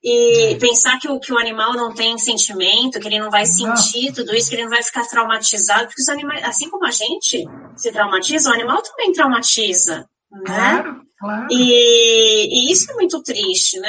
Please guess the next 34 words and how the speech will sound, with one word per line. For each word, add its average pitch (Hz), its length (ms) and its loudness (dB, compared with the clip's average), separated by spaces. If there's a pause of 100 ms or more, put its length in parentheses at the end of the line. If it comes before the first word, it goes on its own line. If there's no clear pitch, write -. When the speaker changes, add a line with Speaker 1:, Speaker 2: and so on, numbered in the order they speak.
(120)
Speaker 1:
A 214 60 0
gente 208 240 -4
ainda 214 220 -2
ter 240 120 -4
Speaker 2:
É. 269 60 -6
Speaker 1:
pessoas 240 560 -2
que 247 100 -10
não 240 180 -8
têm 254 360 -4
nem 285 160 -2
um 370 100 -8
pouco 311 280 -4
de 269 180 -2
consciência, 196 1000 -2
né? 190 260 -4 (420)
É, 208 680 4
e, 269 200 0
a, 262 160 0
falando 349 480 -4
de 214 180 -4
consciência, 190 1120 -4 (300)
é, 220 640 4
e - 40 2
de 220 120 2
sofrimento 214 840 -2
dos 180 180 -2
animais, 190 540 -2
eu 226 80 -6
lembro 240 300 -6
muito 247 240 -10
dessa 254 260 -6
questão 262 340 -6
do 240 160 -4
vegetarianismo 262 1300 -2